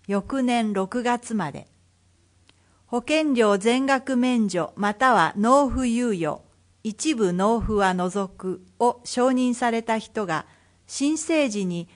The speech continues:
翌年度以降も申請することをあらかじめ希望された場合、翌年度以降は改めて申請しなくても、継続して申請があったものとして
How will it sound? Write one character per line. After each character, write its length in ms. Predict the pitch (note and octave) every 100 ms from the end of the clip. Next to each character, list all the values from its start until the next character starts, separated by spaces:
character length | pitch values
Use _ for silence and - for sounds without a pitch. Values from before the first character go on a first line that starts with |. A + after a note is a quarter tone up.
| _ -
翌 300 | A3 A3 D4
年 240 | D4+ D4
度 140 | C#4+
以 120 | C#4+ C#4+
降 260 | C4+ A#3
も 160 | F3 E3+
申 260 | - A#3+ C4+
請 260 | C#4 C4+
す 160 | C4 C4+
る 120 | B3+
こ 160 | B3+ B3
と 260 | B3 A#3
を 160 | E3 -
あ 80 | G3
ら 140 | C4
か 180 | C4 B3+
じ 140 | A3+
め 160 | A#3 A3+
希 180 | - F#3+
望 220 | A3 A3+
さ 160 | A3+
れ 100 | G#3
た 220 | G3 F3+ F3
場 260 | F3 E3+
合、 240 | E3 E3 E3 _ _ _ _ -
翌 300 | A3 A3+ D4
年 260 | D4 D4
度 120 | C#4+
以 160 | C#4 C#4
降 280 | - A3+ G3
は 200 | F3 F3 - -
改 420 | G#3+ B3 D4 D#4
め 160 | D4+ B3
て 140 | F#3
申 280 | F3+ A#3 C4
請 240 | B3+ C4
し 160 | B3+ -
な 160 | B3 B3+
く 100 | -
て 160 | F#3
も、 240 | E3 D3+ - _ _ _
継 220 | A#3 C4+
続 340 | D4 D4 C#4+ C4+
し 100 | -
て 180 | A#3+
申 280 | A#3 A#3 C4
請 260 | C4+ C4 B3
が 160 | A#3+
あ 20 | A#3+
っ 60 | A#3+
た 100 | G#3
も 140 | F#3+
の 160 | G3 A3+
と 160 | A3 F3
し 160 | -
て 240 | - -